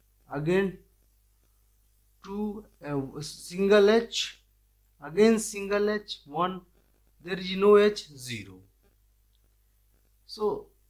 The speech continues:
this way random variable X is quantifying sample space. And, uh,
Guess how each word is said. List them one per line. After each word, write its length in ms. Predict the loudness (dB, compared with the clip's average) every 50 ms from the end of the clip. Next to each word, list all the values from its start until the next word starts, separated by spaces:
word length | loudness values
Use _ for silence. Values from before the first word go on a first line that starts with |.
| _ _ _ -12 -8
this 260 | -6 -6 -6 -6 -6 -2
way 360 | 2 4 4 4 4 2 0 -4 -14 _ _ _ _ -20 -16 -12
random 380 | -10 -8 -2 0 2 2 4 4
variable 640 | 4 2 2 0 -2 -2 -2 -2 -6 -6 -6 -10 -16 -18 -12
X 360 | -12 -12 -12 -12 -16 -18 -18
is 300 | -16 -16 -16 -18 -20 -20 -20 _ _ _ _ _ _ _ _
quantifying 1000 | 0 0 2 2 0 -2 -4 -8 -8 -8 -2 2 2 2 4 2 -2 -6 -10 -14 -20 _ _ _ _ _ _
sample 720 | -10 -10 -8 -4 -2 -2 -2 -2 0 2 2 2 2 0
space. 640 | -4 -8 -12 -18 -20 -20 -20 -20 -20 -20 -20 -20 -20 _ _ _ _ _ _ _ _ _ _ _ _ _ _ _ _ _ _ _ _ _ _ _ _ _ _ _ _ _ _ _ _ _ _ _ _ _ _ _ _ _ _ _ _ _ _ _ _ _ -6
And, 260 | -4 -2 -2 2 2
uh, 300 | 4 4 4 2 0 -2